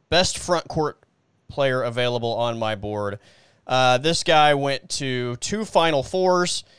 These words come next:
He was also a National Player of the Year. Uh, give me Anton Jameson from North Carolina.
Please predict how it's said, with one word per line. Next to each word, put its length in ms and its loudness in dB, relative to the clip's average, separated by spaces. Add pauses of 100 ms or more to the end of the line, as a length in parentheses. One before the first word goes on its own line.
(160)
He 180 -6
was 160 0
also 500 4
a 160 0
National 500 0
Player 420 0
of 60 -4
the 80 -8
Year. 420 0 (960)
Uh, 240 0
give 300 -2
me 500 0
Anton 500 0
Jameson 800 -2 (840)
from 260 -8
North 260 -8
Carolina. 600 -10